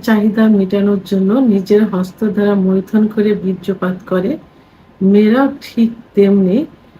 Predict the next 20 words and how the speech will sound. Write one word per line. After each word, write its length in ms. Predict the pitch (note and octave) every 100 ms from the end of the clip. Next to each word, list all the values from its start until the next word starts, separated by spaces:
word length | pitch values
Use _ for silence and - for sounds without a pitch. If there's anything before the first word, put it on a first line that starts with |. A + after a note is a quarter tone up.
| - _ F#3+
নিজের 420 | G3+ G3+ B3 A#3
যৌন 400 | - G3 G3+ A3
চাহিদা 540 | A3+ G3+ F#3 G3 G#3+
মেটানোর 500 | G#3+ F#3+ F#3 F#3+ F#3+ F#3
জন্য 300 | - F#3 F3
নিজের 580 | G#3+ D#4+ G#3+ F#3 A3 A3
হস্ত 420 | G#3 G#3+ A3 -
দ্বারা 320 | A#3+ A3+ A3+ A#3
মৈথুন 520 | G3 F#3+ F#3 G#3 G#3 G3+
করে 240 | F#3+ E4+ - - _ -
বীর্যপাত 540 | F#3 F#3 F#3+ F#3 G3 - E3+
ঘটিয়ে 360 | F#3 F3 E3 - -
থাকে। 260 | D#3+ - G3 - _ _ _ _ _ _ _ _ _ _ _ _ _ -
পুরুষের 480 | A#3 C4 C#4 D4+ A#3+
যেমন 420 | B3+ C#4 C#4 D#4
হস্তমৈথুনের 880 | C#4+ A3 A3+ - B3 B3 A#3+ A#3+ A#3+
কারণে 400 | A#3 G#3 G#3 C#4+
যৌন 420 | A3 G#3+ G#3+ G#3+ G#3
অক্ষমতা 640 | G3+ G3 - A3+ A3 G#3+ G#3
হয়, 320 | F3 F#3 C4+